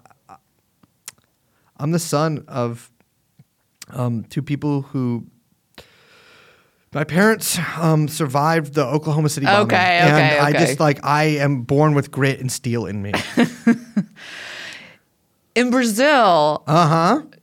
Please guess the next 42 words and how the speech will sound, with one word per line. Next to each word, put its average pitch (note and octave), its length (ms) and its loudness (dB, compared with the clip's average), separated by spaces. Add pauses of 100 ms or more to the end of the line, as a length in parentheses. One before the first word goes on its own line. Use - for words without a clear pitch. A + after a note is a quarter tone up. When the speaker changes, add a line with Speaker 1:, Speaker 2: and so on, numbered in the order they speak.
Speaker 2:
George G3 220 0
Santos, G3 480 0
he A#3 140 0
was G3 440 2
charged A3 560 -2
with D#3 600 0
stealing F#3+ 340 -4
the F3+ 60 -4
checkbook F#3 640 -2
of D#3+ 140 -6
a E3 60 -4
man D#3+ 380 0
his D#3+ 240 -6
mom C#3+ 340 0
was D#3+ 240 -4
caring C#3 440 -6
for. A#3 420 -2
He G#3 140 0
wrote, F3 260 0
like, D#3+ 260 -2
seven F3+ 300 -4
hundred E3+ 180 -4
dollars C#3+ 380 0
in C#3 80 -10
fraudulent C3 500 -4
checks. B2 460 -4
Speaker 1:
Okay, - 160 -10
I've A2 160 -8
written A2+ 140 -8
some - 120 -16
fraudulent - 380 -10
checks. E3+ 360 2
Speaker 2:
Um, C#3+ 580 -4 (200)
to F3+ 100 -6
buy E3 120 2
sneakers D3 720 -8
was C3+ 240 -14
one C3+ 160 -4
of C3 140 -6
them. A#2+ 360 -6
Speaker 1:
Okay, A#2 300 -14
no, A#2 80 -12